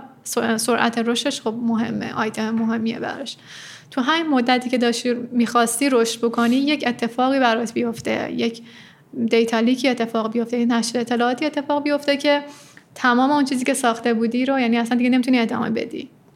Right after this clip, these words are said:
اه، تمام اون سرمایه گذاری که تا الان کردی رو از بین ببر. به خاطر همین خیلی مهمه که استارتاپ ها حالا اگر شتاب دهنده ای دارن که پشتیبانشون هست یا به هر حال،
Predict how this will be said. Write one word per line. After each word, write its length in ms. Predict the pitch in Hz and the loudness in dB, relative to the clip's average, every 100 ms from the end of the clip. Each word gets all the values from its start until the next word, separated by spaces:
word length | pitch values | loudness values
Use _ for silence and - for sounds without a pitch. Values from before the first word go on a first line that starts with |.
| 226 | -4
اه، 160 | 220 | -4
تمام 260 | 220 226 226 | -2 0 0
اون 100 | 240 | 0
سرمایه 440 | 240 220 220 226 | 0 -2 0 -2
گذاری 380 | 220 226 233 240 | -2 -2 -2 -2
که 100 | 247 | -2
تا 120 | 247 | -2
الان 480 | 226 226 220 233 220 226 - - - - - | -2 -2 -2 -4 -4 -6 -16 -20 -20 -20 -6
کردی 420 | 233 226 226 247 | 0 0 2 2
رو 100 | 247 | 0
از 200 | 220 - | 0 -2
بین 200 | 226 220 | -2 -2
ببر. 260 | 240 262 | -4 -6
به 100 | 254 | -4
خاطر 300 | 247 269 285 285 | -2 0 0 4
همین 380 | 294 277 220 214 - - - - | 4 6 4 0 -6 -20 -20 -6
خیلی 320 | - 262 240 | 2 4 4
مهمه 480 | 233 220 220 220 220 | 2 0 0 0 -2
که 160 | 233 | -2
استارتاپ 640 | 233 214 233 226 226 233 240 | -4 -2 -2 -2 -2 -4 0
ها 280 | 262 240 | 2 2
حالا 280 | 226 226 240 | 0 -4 -4
اگر 380 | 233 233 240 240 - - - _ _ - - - - | -2 0 0 -2 -6 -16 -20 _ _ -20 -20 -20 -12
شتاب 380 | - 240 233 226 | -2 2 2 2
دهنده 420 | 233 240 247 233 | 2 4 4 4
ای 120 | 269 | 4
دارن 480 | 269 254 240 233 226 | 4 4 4 4 2
که 180 | 233 226 | 2 -2
پشتیبانشون 840 | 226 233 233 226 233 240 233 233 | 0 -2 0 0 2 2 2 0
هست 420 | 226 233 226 226 | 2 0 0 -2
یا 80 | 247 | -2
به 120 | 226 | 0
هر 180 | 226 233 | 0 0
حال، 240 | 220 240 | 0 -2